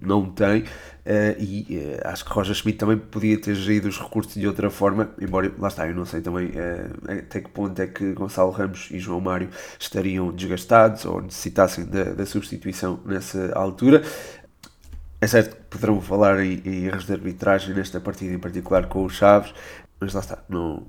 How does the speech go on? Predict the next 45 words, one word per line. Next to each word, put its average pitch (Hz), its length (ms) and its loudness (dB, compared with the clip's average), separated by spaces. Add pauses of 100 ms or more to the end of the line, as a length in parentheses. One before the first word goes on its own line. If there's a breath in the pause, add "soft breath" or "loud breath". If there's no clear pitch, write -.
(140)
já 104 140 -2
sabem 104 200 0
que 107 100 -4
eu 107 40 0
não 107 140 2
costumo 104 360 -6
comentar 113 380 4
<laughs> - 20 8
estas 107 300 0
questões 123 360 6
e 98 40 -2
não, 95 240 2
não 95 160 0
ia 95 140 0
comentar 95 400 4
agora. 104 340 4 (600 loud breath)
E, 90 420 -6
eh, 95 480 2
além 95 240 -2
disso, 95 260 -10
o - 60 -12
Benfica 95 260 -6
podia 95 220 -4
ter 95 100 -6
resolvido 95 380 -4
o 95 40 -2
jogo 92 480 -2
antes 92 300 -10
disto. - 340 -14
Portanto, 85 720 -10
eh, 82 380 -2 (640)
enfim, 104 360 -6
eh, - 280 -8 (260)
de - 80 -16
facto 117 220 4
o 110 40 -8
campeonato 110 400 2
está 113 140 6
relançado, 107 800 4
é 92 80 2
isso 101 240 -2
que - 80 -14
se - 60 -14
pode 98 240 -2
dizer. 110 420 4